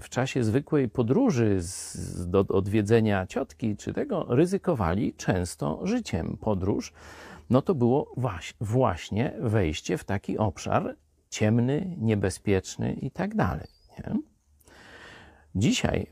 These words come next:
mamy bardzo taki przyjemny, wygodny świat. Wydaje nam się, że ciemna dolina, ten obszar, który,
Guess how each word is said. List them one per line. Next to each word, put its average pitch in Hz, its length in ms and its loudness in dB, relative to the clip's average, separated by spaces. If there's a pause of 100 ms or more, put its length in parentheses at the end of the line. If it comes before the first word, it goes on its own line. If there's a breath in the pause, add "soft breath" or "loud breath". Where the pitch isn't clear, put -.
mamy 175 520 2 (340)
bardzo 113 420 4
taki 95 320 -6
przyjemny, 117 840 2 (220)
wygodny 98 680 0 (200)
świat. - 640 -4
Wydaje 107 480 2
nam 117 260 -4
się, - 280 -6 (420 loud breath)
że 147 380 0 (400 loud breath)
ciemna 175 600 0
dolina, 120 720 4 (560)
ten 90 260 0 (180)
obszar, 95 440 -2
który, 104 380 2